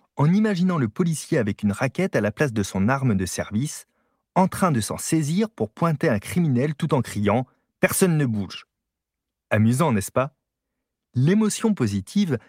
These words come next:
va cimenter ce lien entre dix-sept police et raquette. Mais vous pouvez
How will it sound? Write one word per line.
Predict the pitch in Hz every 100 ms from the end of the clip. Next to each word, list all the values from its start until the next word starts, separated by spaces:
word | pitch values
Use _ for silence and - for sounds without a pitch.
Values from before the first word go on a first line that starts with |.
| _
va | 110
cimenter | 135 - 226 202 156 170
ce | -
lien | 120 123
entre | 95 - 87
dix-sept | 87 123 147 - 98 _
police | - 90 135 - - _ _ _ -
et | 92
raquette. | 101 98 - - _ _ _ _ _ _ _ _ _ _ _ _ _ _ _ _ _
Mais | 131 190
vous | 143 127
pouvez | 117 107 185